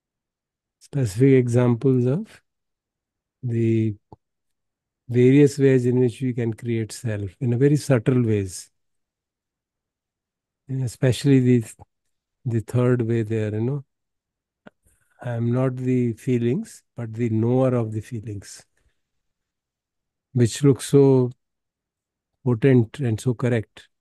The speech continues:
logically. And that has been the basis of most of the Vedic, uh, Vedantic, um, conceptions about the se-, nature of self.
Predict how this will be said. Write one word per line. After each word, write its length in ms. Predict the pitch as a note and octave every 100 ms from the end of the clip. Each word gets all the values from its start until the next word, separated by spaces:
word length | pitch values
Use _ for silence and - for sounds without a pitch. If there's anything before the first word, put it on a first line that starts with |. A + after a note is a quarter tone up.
| _ _ _ _ _ -
logically. 640 | A2 G#2 A#2+ C3 G#2 C#3+ _ _ _ _ _ _ _ _ _ _ _ _
And 300 | B2+ A#2+ B2
that 140 | A#2 A2+
has 140 | A#2+
been 200 | A#2 B2+
the 80 | B2+
basis 300 | B2 A#2+ G#2+
of 280 | C3+ A#2 - _ _ _ _
most 340 | C3 C3 - -
of 240 | C3 B2
the 340 | B2+ C3 B2+ A#2+ _ _ _ _ _
Vedic, 540 | B2+ A#2 A#2+ B2 A#2+ -
uh, 140 | A#2+
Vedantic, 720 | A2+ A#2 A#2+ A#2+ A#2 A#2 -
um, 500 | C3 A#2 A#2 A#2 A2 F#2 _ _ _ _ _ _ _ _ _ _ _ _ _ _ _ _ _ _ _ _ _ _
conceptions 640 | C3 A2+ B2+ A2+ - C3+ A#2+
about 540 | A2+ A#2 A2+ G#2+ - _ _ _ _ _ _ _ _ _
the 520 | B2+ A2+ A2+ G#2+ A2 G2 G2 _ _ _ _ _ _ _
se-, 240 | - D#3+
nature 380 | D3 A#2 A2 A#2
of 120 | A#2
self. 500 | - F#3 D#3+ G#2+ -